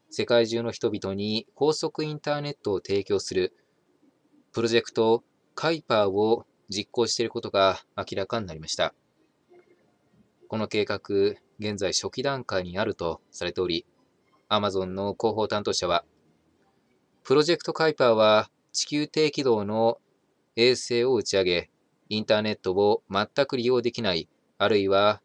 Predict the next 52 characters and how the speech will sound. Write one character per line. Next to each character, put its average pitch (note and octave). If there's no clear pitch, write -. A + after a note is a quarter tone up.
十 B2+
分 B2+
に A2
利 G#2+
用 C3+
で C3
き C3
な G2+
い F2+
世 D#3
界 C3+
の A2+
人 C3
々 A2
に、 F#2
遅 A#2
延 A2
が G#2+
少 -
な G#2+
い F#2
高 C#3+
速 C#3
な C3
イ C3
ン D3
タ -
ー C#3+
ネ C#3+
ッ -
ト -
接 -
続 G#2
を F#2
提 G#2
供 G#2
す -
る G2+
新 C3+
し -
い F#2+
イ A2
ニ C3+
シ -
ア G3+
チ G2+
ブ E2+
で D#2
す。 -
こ G#2+
れ G#2
は G2